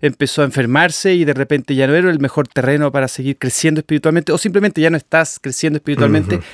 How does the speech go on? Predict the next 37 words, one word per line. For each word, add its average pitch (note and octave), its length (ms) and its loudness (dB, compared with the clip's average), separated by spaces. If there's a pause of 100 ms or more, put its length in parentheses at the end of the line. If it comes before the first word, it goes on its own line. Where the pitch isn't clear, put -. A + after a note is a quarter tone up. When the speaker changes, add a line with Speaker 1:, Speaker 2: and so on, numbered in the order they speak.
(140)
Speaker 1:
no F3+ 100 2
por F3 140 0
tu C3 100 -4
culpa, C3+ 400 0
sino C3+ 260 -4
porque B2 220 -8
verdaderamente B2+ 440 0
esa C#3+ 140 -6
iglesia C3 280 -4
no B2+ 100 -2
está, C3 340 0 (320)
eh, B2+ 280 0
dando D3+ 200 2
en C#3 80 0
el A#2+ 100 0
blanco, E3 400 0
no C3 80 -2
está C#3+ 140 -4
avanzando, E3 400 0
no A3 100 2
lo G3 80 2
sé. - 220 -8 (800)
Lo E3+ 140 -2
que G#3+ 80 4
hay A#3+ 80 4
que C#4+ 80 0
entender F#3 400 2
es F#3+ 100 0
que - 120 -4
las D#3 360 -2 (160)
personas E3 840 0
no E3+ 180 0
le G3 140 4
pertenecen C#3+ 880 -2 (720)
a C3 140 2
un C3+ 300 0
pastor. G#2+ 480 -4